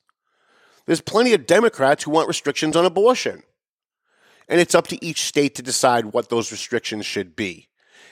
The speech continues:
In Massachusetts, there's no doubt in my mind that in Massachusetts,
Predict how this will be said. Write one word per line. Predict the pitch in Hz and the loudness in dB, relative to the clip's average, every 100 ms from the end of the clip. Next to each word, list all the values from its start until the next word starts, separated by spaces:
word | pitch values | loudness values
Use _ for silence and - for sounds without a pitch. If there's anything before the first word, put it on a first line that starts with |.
| _ | _
In | 160 151 | 2 4
Massachusetts, | 147 139 135 - 175 170 220 - - _ - | 4 4 0 0 0 2 0 -2 -16 _ -6
there's | 110 110 | -6 -6
no | 110 117 135 196 240 | -8 -6 0 2 2
doubt | 202 202 185 | 4 4 4
in | 175 | 2
my | 165 | 2
mind | 156 131 98 90 - - _ | 2 0 0 -8 -20 -20 _
that | 120 | -2
in | 123 | 0
Massachusetts, | 131 151 - - 156 - 147 | 2 0 -4 -2 -2 0 -4